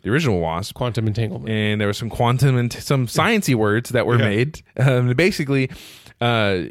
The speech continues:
Speaker 1: she implanted, per what the movie says, is basically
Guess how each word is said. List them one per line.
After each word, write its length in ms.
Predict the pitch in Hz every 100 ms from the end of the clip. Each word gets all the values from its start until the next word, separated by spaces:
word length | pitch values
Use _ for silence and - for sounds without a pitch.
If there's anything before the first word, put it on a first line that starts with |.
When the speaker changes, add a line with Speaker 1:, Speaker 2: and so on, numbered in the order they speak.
| -
Speaker 1:
she 520 | - 185 180 160 - _ 139
implanted, 840 | 139 120 139 131 123 104 92 101 - _ _ -
per 200 | 165 160
what 260 | 120 139
the 60 | 143
movie 220 | 147 131
says, 220 | 110 98
is 60 | 104
basically 340 | 123 127 123